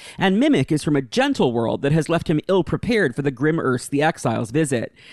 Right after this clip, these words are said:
He's especially traumatized by missions requiring him to kill evil versions of Jean Grey, the woman he loved, and Namor the Submariner, his best friend.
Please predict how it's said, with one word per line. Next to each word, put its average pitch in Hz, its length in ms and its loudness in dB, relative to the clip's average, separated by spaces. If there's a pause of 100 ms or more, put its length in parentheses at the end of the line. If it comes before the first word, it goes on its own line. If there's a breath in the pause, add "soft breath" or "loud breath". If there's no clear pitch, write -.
(160 loud breath)
He's 240 160 2
especially 254 380 -2
traumatized 220 600 0
by 156 100 2
missions 175 340 0
requiring 175 380 0
him 160 100 2
to 160 80 -4
kill 170 240 0
evil 196 260 0
versions 160 380 0
of 139 100 -2
Jean 131 300 0
Grey, 151 520 2
the 127 80 2
woman 123 260 2
he 113 120 -2
loved, 131 460 0 (180 loud breath)
and 220 180 2
Namor 226 260 2
the 131 100 2
Submariner, 180 760 0
his 170 180 2
best - 300 -6
friend. 151 500 0